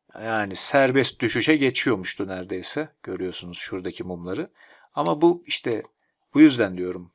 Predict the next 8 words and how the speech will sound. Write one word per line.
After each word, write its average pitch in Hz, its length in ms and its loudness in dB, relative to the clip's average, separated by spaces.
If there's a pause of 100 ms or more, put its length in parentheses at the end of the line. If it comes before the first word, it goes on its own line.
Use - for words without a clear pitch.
(120)
kapanış 135 520 -4
beklemek 123 460 -4
etmek 120 420 -10
bu 120 60 -4
yüzden 104 400 -4
iyi 107 220 -2
olabilir 92 540 -4
diye. 87 240 -8